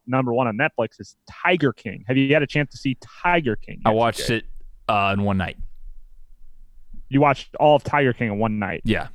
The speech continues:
Speaker 2: seven episodes, forty minutes. Um, it was
Speaker 1: You are a freak show. No, you're like the rest of the world. I, I, I watched it over three days. Uh, but what are your thoughts, Tiger King?
Speaker 2: Um, one of the most fucked up things I've ever watched.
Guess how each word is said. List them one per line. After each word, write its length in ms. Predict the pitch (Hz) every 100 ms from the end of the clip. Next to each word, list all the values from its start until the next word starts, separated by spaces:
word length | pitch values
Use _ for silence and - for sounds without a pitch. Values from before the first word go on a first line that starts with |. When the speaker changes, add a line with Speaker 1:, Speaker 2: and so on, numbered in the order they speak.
| -
Speaker 2:
seven 320 | - 113 104
episodes, 440 | 101 101 110 98
forty 280 | - 113 101
minutes. 400 | 92 90 - - -
Um, 460 | 92 90 85 85 -
it 140 | - 110
was 320 | 131 139 139
Speaker 1:
You 240 | 143 139
are 1000 | - 131 131 131 131 131 131 131 131 131 - 120 120 120 120 120
a 60 | 117 - -
freak 200 | 170 -
show. 160 | 110 -
No, 120 | 131
you're 100 | 135
like 140 | 143
the 80 | 135
rest 200 | 123 -
of 40 | -
the 60 |
world. 220 | 95 98 95
I, 320 | 131 139 139
I, 380 | 131 143 123 127
I 40 | 143
watched 220 | 131 -
it 100 | 127
over 180 | 107 98
three 320 | - 180 208
days. 420 | 101 92 110 - - _
Uh, 320 | 117 120 120 117
but 120 | 110
what 260 | 170 196
are 20 | 254
your 80 |
thoughts, 480 | 220 220 147 - -
Tiger 340 | - 139 139 113
King? 320 | - 135 - - -
Speaker 2:
Um, 400 | 180 196 190 170 _
one 320 | 143 131 165
of 60 | 160
the 60 |
most 240 | 147 135 -
fucked 360 | - 139 -
up 140 | 131 117
things 300 | 127 120 101
I've 80 | 101
ever 160 | 95
watched. 560 | 92 95 107 - -